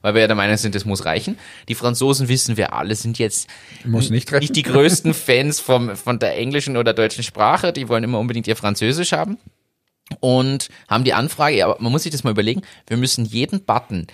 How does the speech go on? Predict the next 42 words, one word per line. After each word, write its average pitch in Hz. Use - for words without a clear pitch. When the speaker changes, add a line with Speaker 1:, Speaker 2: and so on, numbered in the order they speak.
Speaker 1:
jedes 135
Dialogfeld, 139
jeden 131
Hinweis, 123
jede 120
Fehlermeldung, 151
jede 110
Bestätigungsmeldung, 139
alles, 123
gibt's 120
ja 131
eine 120
lange 113
Textfrequenz, 135
das 120
muss 135
alles 190
übersetzt 160
werden. 190
Und 135
du 131
darfst 139
nicht 147
vergessen, 143
jedes 180
Mal, 170
wenn 147
wir 143
dann 139
einen 135
Button 123
anpassen, 156
muss 143
der 143
ja 127
zukünftig -
auch 120
auf 131
Französisch 160
mit 127
angepasst -
werden. 69